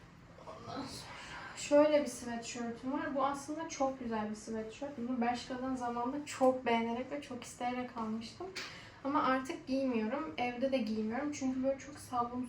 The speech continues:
süllüm duruyor. O yüzden bu da satılmaya gidiyor.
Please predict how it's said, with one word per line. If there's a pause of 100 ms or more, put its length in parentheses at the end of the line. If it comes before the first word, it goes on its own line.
süllüm
duruyor. (640)
O
yüzden (560)
bu
da
satılmaya
gidiyor.